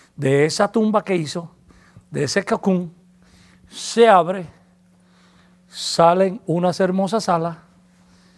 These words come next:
deja de ser gusano, y el mismo gusano que se arrastraba ahora es una mariposa porque cambió su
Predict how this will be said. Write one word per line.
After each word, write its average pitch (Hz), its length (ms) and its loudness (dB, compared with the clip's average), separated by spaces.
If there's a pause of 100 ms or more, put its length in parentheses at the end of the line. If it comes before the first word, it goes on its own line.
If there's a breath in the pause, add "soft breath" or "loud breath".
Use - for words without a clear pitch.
(140 soft breath)
deja 156 460 0
de 175 120 -2
ser 214 220 0
gusano, 175 580 -4 (760 soft breath)
y 180 140 4
el 165 160 2
mismo 247 420 -2
gusano 190 520 0
que 160 160 -8
se 220 140 -2
arrastraba 170 580 -2 (380 soft breath)
ahora 151 480 2
es 170 240 -6
una 180 300 -2
mariposa 160 720 -8 (440 soft breath)
porque 151 400 0
cambió 139 380 -2
su 196 420 -4